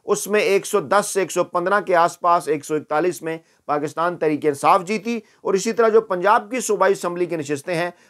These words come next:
वहाँ पर पाकिस्तान तहरीक इंसाफ के जीतने वाले उम्मीदवारों की तादाद जो है वो दो सौ दस और दो सौ पन्द्रह के दरमियान है। और इसके ऊपर हम पहले भी इसी प्लेटफॉर्म पर और अपने जो दीगर सोशल मीडिया प्लेटफॉर्म है एक्स और दीगर Facebook, वहाँ पर भी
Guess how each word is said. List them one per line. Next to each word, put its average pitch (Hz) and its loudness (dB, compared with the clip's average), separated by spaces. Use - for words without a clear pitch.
वहाँ 208 6
पर 226 2
पाकिस्तान 175 0
तहरीक 160 -2
इंसाफ 160 -2
के 165 -6
जीतने 139 -6
वाले 165 2
उम्मीदवारों 143 0
की 139 -8
तादाद 127 0
जो 143 0
है 135 4
वो 185 0
दो 180 2
सौ 196 0
दस 185 0
और 180 0
दो 147 2
सौ 160 -4
पन्द्रह 147 -4
के 175 -4
दरमियान 127 0
है। 101 -2
और 170 2
इसके 170 -2
ऊपर 175 2
हम 160 0
पहले 180 0
भी 180 -8
इसी 180 -8
प्लेटफॉर्म 185 -2
पर 185 0
और 147 -2
अपने 170 0
जो 160 -2
दीगर 196 -2
सोशल 160 -2
मीडिया 151 -2
प्लेटफॉर्म 143 -4
है 135 -2
एक्स - -8
और 135 0
दीगर 151 0
Facebook, 170 -2
वहाँ 151 2
पर 165 2
भी 139 -2